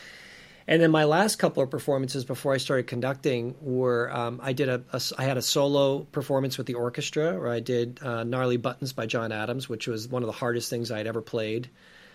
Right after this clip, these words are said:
And that felt like a really great accomplishment, um, to get through that, uh,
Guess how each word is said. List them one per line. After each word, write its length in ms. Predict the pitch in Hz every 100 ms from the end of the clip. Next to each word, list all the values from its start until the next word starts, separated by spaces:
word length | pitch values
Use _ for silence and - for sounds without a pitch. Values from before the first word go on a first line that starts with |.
| - _
And 220 | - 123 123
that 180 | 127
felt 300 | - 151 131
like 180 | 147 120
a 40 | 120
really 360 | 117 127 123
great 340 | 117 123 120 -
accomplishment, 800 | - 131 123 120 131 - 127 120 - _ _ _ -
um, 380 | 123 117 113 113 -
to 100 | 135
get 180 | 123 120
through 200 | 131 123
that, 260 | 120 127 - - - - - - - -
uh, 440 | 131 120 113 113